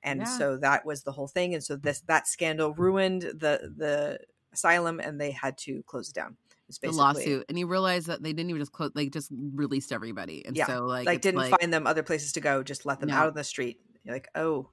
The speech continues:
Speaker 1: no."
Speaker 2: That's why a lot of people, they were saying, "Come back there," that were there before. You're like, "Why would you come hang out here?" But they do, because it's like, where else are you gonna go?
Speaker 1: Yeah.
Speaker 2: And there's something about that place that draws people back in, too. So,
Speaker 1: So we find
Speaker 2: yeah.
Speaker 1: out that, uh, Jeff, who is, uh, Brendan Sexton the third,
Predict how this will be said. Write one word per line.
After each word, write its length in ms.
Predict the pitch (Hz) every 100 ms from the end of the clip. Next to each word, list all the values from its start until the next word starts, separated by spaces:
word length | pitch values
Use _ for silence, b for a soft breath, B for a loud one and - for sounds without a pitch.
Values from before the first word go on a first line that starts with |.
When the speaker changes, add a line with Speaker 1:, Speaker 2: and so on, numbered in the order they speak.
| -
Speaker 1:
no." 540 | 139 139 139 131 131 b b
Speaker 2:
That's 180 | 156 -
why 100 | 180
a 40 |
lot 140 | 175
of 60 | 170
people, 180 | 185 175
they 80 | 160
were 80 | 156
saying, 240 | 165 156
"Come 220 | 165 165
back 240 | 151 175 -
there," 160 | 147
that 160 | 143 127
were 120 | 139
there 260 | 143 160 233
before. 320 | 170 - 131
You're 100 | 131
like, 220 | 135 131
"Why 180 | 127 147
would 160 | 190 190
you 80 | 196
come 220 | 202 190
hang 220 | 175 151
out 240 | 147 233 170
here?" 160 | 147
But 200 | 131 120
they 120 | 143
do, 300 | 147 180 240
because 320 | 190 143 135 -
it's 160 | -
like, 120 | 139
where 140 | 123 135
else 280 | 143 - -
are 80 | 143
you 80 |
gonna 160 | 143 139
go? 420 | 131 127 170 202 b b b
Speaker 1:
Yeah. 160 | 175 180
Speaker 2:
And 100 | 160
there's 160 | 151
something 300 | - 190 196
about 180 | 175 165
that 160 | 160 143
place 240 | 175 156 -
that 120 | 139
draws 300 | 147 143 143
people 280 | 156 143 135
back 280 | 127 120
in, 180 | 135 110
too. 400 | 123 135 95 69 b b b b b
So, 580 | - 160 147 135 131 131 _ _ -
Speaker 1:
So 160 | 190
we 140 | 190 202
find 280 | 196 220
Speaker 2:
yeah. 80 | 226
Speaker 1:
out 140 | 196 -
that, 180 | 170 -
uh, 220 | 156 147
Jeff, 460 | 143 160 160 - - 151
who 200 | - 151
is, 300 | 143 151 139 -
uh, 120 | 156
Brendan 300 | 139 151 143
Sexton 300 | 165 143 147
the 60 | 135
third, 300 | 151 139